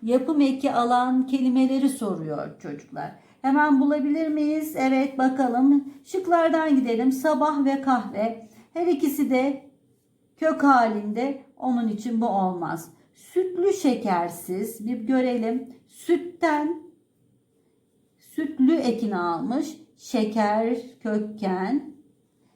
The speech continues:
siz yapım ekini almış. O zaman bunların ek-, kök yapım eki. Kök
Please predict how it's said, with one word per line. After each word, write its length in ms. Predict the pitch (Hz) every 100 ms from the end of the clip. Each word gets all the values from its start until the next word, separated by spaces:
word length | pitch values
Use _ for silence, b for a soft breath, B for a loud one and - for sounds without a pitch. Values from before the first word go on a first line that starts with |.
| _ _
siz 520 | - - 277 262 208
yapım 340 | 208 196 180
ekini 320 | 160 160 165 151
almış. 420 | 151 143 180 - B B
O 100 | 208
zaman 380 | 208 240 233 226
bunların 300 | 240 240 233
ek-, 240 | 240 220 208 196
kök 520 | - 233 208 240 - - - _ _ _ _ _ _ _ _ _ _ _ _ _ _ _ _ _
yapım 380 | 262 320 - 269
eki. 440 | 214 185 165 151 - _ _ _ _ _ _ _ _ _ b b b _
Kök 580 | - 180 175 180 233 -